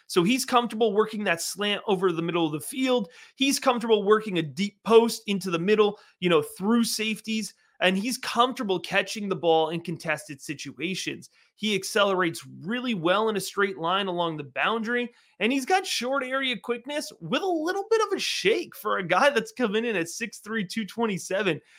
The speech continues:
Xavier Legette really pops off of the game film.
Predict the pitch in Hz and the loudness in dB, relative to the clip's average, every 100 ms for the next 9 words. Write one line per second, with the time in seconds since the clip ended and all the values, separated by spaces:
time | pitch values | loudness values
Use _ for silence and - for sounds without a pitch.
0 | _ - 151 247 302 370 359 196 233 233 | _ -8 -4 -2 -2 -2 -2 0 0 0
1 | 170 156 147 208 285 277 - - 190 208 | -2 -6 -4 -2 0 -2 -4 -6 0 0
2 | 233 - - 170 202 208 175 156 139 165 | 0 -6 -6 0 0 0 -8 -8 0 0
3 | 190 196 202 202 196 | 0 -2 0 2 0